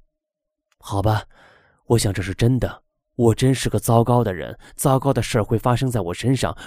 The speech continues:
我想我要接受这一点。”同样的方法也可以用于应对使人分心或心烦意乱的各种情绪，比如愤怒、嫉妒、焦虑或羞愧。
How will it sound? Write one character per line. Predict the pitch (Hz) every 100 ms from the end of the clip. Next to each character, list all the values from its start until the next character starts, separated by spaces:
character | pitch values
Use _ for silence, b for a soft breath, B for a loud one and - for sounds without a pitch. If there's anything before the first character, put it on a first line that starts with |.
| B
我 | 123
想 | 117 95 B B
我 | 127
要 | 101
接 | 92 127
受 | 127 123
这 | 95
一 | 71
点。” | 71 - _ _ _ _ _ _ _ _ -
同 | - 202
样 | 240
的 | 143
方 | - 135
法 | 123 87 82 B B
也 | 131
可 | 120 202
以 |
用 | 170 202
于 | 113 104 139 B
应 | - 131
对 | 117
使 | - 107
人 | 90 92
分 | - 160
心 | 165 - 180 185 b b
或 | _ 165
心 | 147 170 190
烦 | - 101 143
意 | 156
乱 | 202
的 | 127
各 | - 151
种 | -
情 | - - 110
绪， | - - _ _ _ _
比 | 101
如 | 90 107 b b
愤 | - 180 143 90
怒、 | 82 - _ _
嫉 | - 101 180
妒、 | 156 - _ _ _
焦 | - 135 139 185
虑 | 156 92 _ _ _ _
或 | _ 104
羞 | - 104
愧。 | 127 110